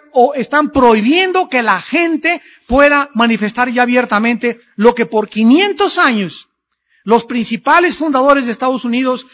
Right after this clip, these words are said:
y el primer presidente de Estados Unidos, George Washington, Abraham Lincoln, Thomas Jefferson, eh, Blaise Pascal, Isaac Newton, en Europa, los grandes hombres de ciencia que fueron cristianos,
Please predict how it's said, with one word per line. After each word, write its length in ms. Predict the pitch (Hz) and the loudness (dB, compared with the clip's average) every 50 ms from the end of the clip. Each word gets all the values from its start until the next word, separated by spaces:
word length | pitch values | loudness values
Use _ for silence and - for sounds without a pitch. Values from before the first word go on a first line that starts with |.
| - _ _ | -20 _ _
y 80 | 214 | -4
el 80 | 214 202 | -4 -4
primer 340 | - 208 208 233 277 285 277 | -2 -2 0 0 0 0 -2
presidente 300 | 269 254 - 247 254 247 | -4 -6 -6 -6 -8 -8
de 80 | 240 | -8
Estados 320 | 202 - 254 247 247 - - | -6 -4 -4 -4 -4 -4 -6
Unidos, 420 | 208 226 247 247 247 240 240 247 _ _ _ _ - | -6 -6 -4 -4 -4 -6 -6 -10 _ _ _ _ -4
George 260 | - 240 254 233 208 | 0 0 0 0 -2
Washington, 560 | 220 220 240 254 220 190 247 240 240 233 220 | -4 -2 -2 -2 -2 -2 -6 -6 -6 -6 -4
Abraham 280 | 190 185 208 226 220 214 | -4 -2 -2 -4 -2 -4
Lincoln, 440 | 220 220 262 254 254 254 240 226 | -4 -4 -4 -4 -4 -6 -8 -8
Thomas 300 | - 214 202 202 196 190 160 | -6 -6 -4 -4 -6 -6 -6
Jefferson, 600 | 170 220 262 254 247 247 240 196 - 233 226 214 - - - - - | -4 -4 -4 -2 -2 -6 -8 -8 -8 -8 -8 -10 -14 -20 -20 -20 -8
eh, 140 | - 214 202 | -6 -6 -6
Blaise 320 | 165 220 240 247 233 240 | -4 -2 -2 -2 -4 -4
Pascal, 460 | - 220 196 - - - 247 247 247 | -6 -6 -6 -6 -2 0 0 0 0
Isaac 320 | 240 226 - - 226 214 175 | -2 -6 -4 -2 -4 -2 -2
Newton, 600 | 190 214 240 262 262 277 269 262 254 247 247 - - - - | -2 -2 2 2 2 0 0 -2 -4 -4 -4 -8 -10 -20 -6
en 160 | - 220 226 220 | -4 -2 -2 0
Europa, 500 | 220 214 214 220 247 269 254 - 247 233 | -2 -2 0 0 0 0 0 0 -2 0
los 180 | 226 226 208 185 | 0 -2 -4 -4
grandes 440 | 220 254 269 277 262 254 240 254 - - | 0 0 0 2 0 -2 -4 -6 -4 2
hombres 420 | 247 262 269 269 262 262 254 226 | 2 4 4 4 0 0 -2 -4
de 100 | 214 214 | -6 -8
ciencia 420 | - - 247 262 269 - 247 240 | -6 -4 -2 -2 -2 -2 -4 -6
que 80 | 240 226 | -6 -4
fueron 240 | 208 247 254 247 220 | -4 -2 -2 -2 -2
cristianos, 640 | 240 214 208 - - 226 247 254 254 262 262 247 - | -4 -6 -8 -8 -6 -2 -2 0 0 0 -4 -8 -8